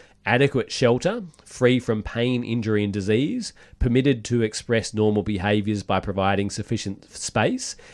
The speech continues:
and free from fear or distress. And basically, a-, Animal Liberation claim from their investigation, and that, that you can look at all on the, on this on their site, their documentation of these conditions, but they argue that the R S P C A have failed to provide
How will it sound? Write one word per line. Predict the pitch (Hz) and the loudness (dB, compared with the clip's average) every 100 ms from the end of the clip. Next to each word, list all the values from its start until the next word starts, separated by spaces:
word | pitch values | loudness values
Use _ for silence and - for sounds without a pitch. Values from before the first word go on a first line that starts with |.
| - | -4
and | 107 101 | -2 -2
free | - 110 117 | 2 4 4
from | 107 113 104 | 0 -2 -4
fear | - 110 104 104 | -4 0 2 2
or | - 101 101 | 2 0 0
distress. | 95 - 110 202 202 - - - - _ | -2 -2 -2 -2 -6 -12 -14 -20 -20 _
And | 123 120 113 | 2 2 4
basically, | 127 156 - 135 127 - - | 2 2 2 0 0 -4 -2
a-, | 113 127 | -2 0
Animal | 131 143 135 | 0 2 2
Liberation | 123 113 113 110 101 | 2 2 2 -4 -4
claim | 107 104 101 | 0 0 0
from | 107 101 | 0 0
their | 98 | 0
investigation, | 107 98 110 - 98 95 104 117 101 | -2 -2 -2 -2 0 0 0 0 0
and | 95 | 0
that, | 92 - | -2 -4
that | |
you | 104 | -4
can | 95 101 | -2 -2
look | 104 | 0
at | 101 | 0
all | 98 98 | 2 0
on | 95 92 | -2 -6
the, | 98 - | -8 -6
on | 110 113 | -6 -4
this | 107 101 | -4 -4
on | 101 | -2
their | 92 | -2
site, | - 107 92 101 | -2 0 0 0
their | 107 95 | -2 0
documentation | 95 - 98 92 98 98 98 | -2 -2 -4 0 0 0 -2
of | |
these | 92 | -2
conditions, | 101 98 190 135 95 95 - - - - - | -2 -2 0 0 -2 -4 -10 -18 -18 -6 0
but | |
they | 123 127 | 4 6
argue | 120 117 113 107 | 6 4 2 -2
that | 110 | -4
the | 110 | -2
R | 95 101 | 0 0
S | - | 0
P | 107 95 | -2 0
C | - | 0
A | 98 | 0
have | 95 92 | 0 0
failed | 101 104 110 | 2 4 2
to | - | 0
provide | 101 98 98 | 0 0 0